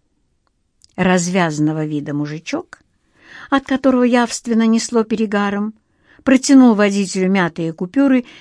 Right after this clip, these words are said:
и покинул салон, громко хлопнув дверцей. Макс нервно нажал на газ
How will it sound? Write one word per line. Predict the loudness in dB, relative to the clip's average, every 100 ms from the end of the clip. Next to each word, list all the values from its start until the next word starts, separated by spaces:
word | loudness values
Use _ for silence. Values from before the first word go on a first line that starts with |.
| -2
и | 0
покинул | 0 2 4 4 4
салон, | 0 0 2 2 0 -8 _ _ -8
громко | 2 4 4 0
хлопнув | -4 -2 -2 -2 -6
дверцей. | -4 -4 -4 -8 -18 -18 _ _ _ _ _ _ _ _ _ _ _
Макс | -4 -2 -4 -6 -2
нервно | 0 0 -2 -2
нажал | -2 -4 -6 -6
на | -4 -6
газ | -4 -6 -6 -14